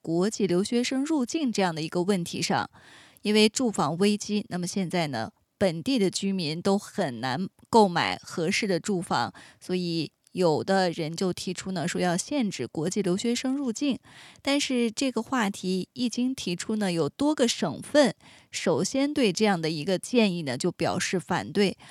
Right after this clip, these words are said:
而且这几个省份也表示呢，联邦政府根本就没有就这样的一个问题征询他们的意见。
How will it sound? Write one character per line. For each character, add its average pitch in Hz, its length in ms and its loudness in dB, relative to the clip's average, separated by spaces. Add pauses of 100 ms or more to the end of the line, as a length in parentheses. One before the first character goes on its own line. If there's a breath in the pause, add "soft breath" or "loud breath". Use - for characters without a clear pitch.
(200 loud breath)
而 214 140 0
且 175 280 0
这 240 180 -2
几 180 160 -4
个 175 100 -2
省 151 220 -4
份 220 160 -2
也 214 100 0
表 180 220 -2
示 - 160 -6
呢， 196 140 0
联 190 180 -2
邦 285 160 -2
政 302 240 -2
府 123 340 -6
根 294 280 0
本 120 260 -2
就 190 160 0
没 175 220 0
有 285 180 2
就 202 180 0
这 254 140 -2
样 247 140 0
的 196 80 -2
一 180 40 -4
个 240 140 -2
问 311 260 0
题 - 360 -10
征 202 260 0
询 131 260 -6
他 196 160 -4
们 175 80 -4
的 147 120 -6
意 185 200 0
见。 - 300 0